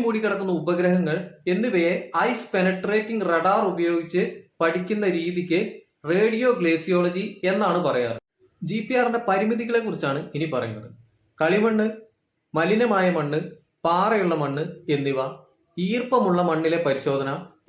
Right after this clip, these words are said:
എന്നിവ ഇതിന്റെ പരിമിതികളാണ്. ഇരുമ്പിന്റെ അംശമുള്ള മണ്ണോ കല്ലോ ഇരുമ്പിന്റെ സാന്നിധ്യമേ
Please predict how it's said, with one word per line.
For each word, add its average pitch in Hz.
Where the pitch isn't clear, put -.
എന്നിവ 214
ഇതിന്റെ 226
പരിമിതികളാണ്. 160
ഇരുമ്പിന്റെ 269
അംശമുള്ള 185
മണ്ണോ 180
കല്ലോ 165
ഇരുമ്പിന്റെ 226
സാന്നിധ്യമേ 180